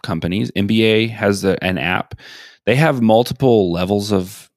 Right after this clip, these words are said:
uh, subscription. I purchased the, like, bare minimum. It's, like, six ninety-nine a month. And I, pretty much every night that there's a game,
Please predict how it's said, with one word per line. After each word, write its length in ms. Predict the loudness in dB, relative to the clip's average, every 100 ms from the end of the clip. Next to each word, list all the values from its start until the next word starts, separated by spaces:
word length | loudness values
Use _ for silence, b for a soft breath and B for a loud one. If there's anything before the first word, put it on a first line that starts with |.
| _ -4
uh, 160 | -4
subscription. 720 | -4 -8 -2 -2 0 -2 -2 -2
I 180 | -2 -2 -4 _ _
purchased 440 | -2 -2 -2 -6 -4
the, 180 | -2 -2
like, 200 | -4 -4
bare 180 | -2 0
minimum. 360 | 0 0 -2 -4
It's, 120 | -8
like, 140 | -10
six 340 | -4 -4 -4 -4
ninety-nine 380 | -4 -2 -2 -2
a 40 |
month. 500 | 0 0 0 -4 -18 B B B B B B _
And 460 | -2 0 0 0 -2 -8 -20 _ _ _ _
I, 80 | -10 -10 -4
pretty 200 | 0 2
much 280 | 2 2 -2 -4
every 240 | -4 0 0
night 260 | 0 -2
that 60 | -2
there's 220 | -2 -2
a 60 | -2
game, 420 | -2 -2 -4